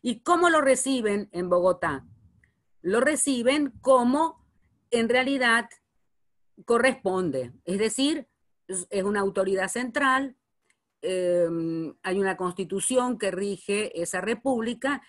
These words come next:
y por lo tanto el movimiento que se está organizando en Venezuela es un movimiento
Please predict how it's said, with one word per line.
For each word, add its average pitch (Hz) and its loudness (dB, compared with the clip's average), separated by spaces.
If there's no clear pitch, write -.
y 202 -4
por 240 -2
lo 240 0
tanto 196 -2
el 180 -2
movimiento 185 -4
que 151 -16
se 165 -6
está 202 -4
organizando 165 -4
en 175 -4
Venezuela 208 -2
es 190 -4
un 302 0
movimiento 190 -2